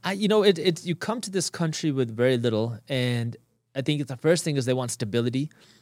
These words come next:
where, you know, doctors are known for having a, a stable income, a big salary, and so it's, it's less risk. But then the second thing is, you know, in, I think in the traditional Indian culture itself,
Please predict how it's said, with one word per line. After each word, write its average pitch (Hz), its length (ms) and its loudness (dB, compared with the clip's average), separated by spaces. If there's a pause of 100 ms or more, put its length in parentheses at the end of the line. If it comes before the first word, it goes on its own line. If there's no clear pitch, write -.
(160)
where, 120 460 4
you 131 120 -4
know, 113 280 -4 (220)
doctors 127 460 0
are 123 80 2
known 120 240 0
for 117 100 -6
having 120 300 0
a, 117 200 0
a 117 100 -6
stable 127 420 0
income, 117 440 -4 (440)
a 113 100 0
big 120 460 2
salary, 120 840 2
and 113 180 -4
so 117 200 -2
it's, 117 180 -8
it's - 420 -8 (320)
less 123 480 -2 (160)
risk. 147 560 2 (520)
But 156 120 -2
then 175 120 0
the 170 80 0
second 202 340 -4
thing 180 160 -2
is, 147 240 -2
you 156 140 -6
know, 147 120 -4
in, 139 280 -6
I 139 60 -6
think 175 200 -6
in 170 100 -4
the 143 100 -4
traditional 135 480 -2
Indian 131 280 -2
culture 135 420 -4
itself, 127 480 -6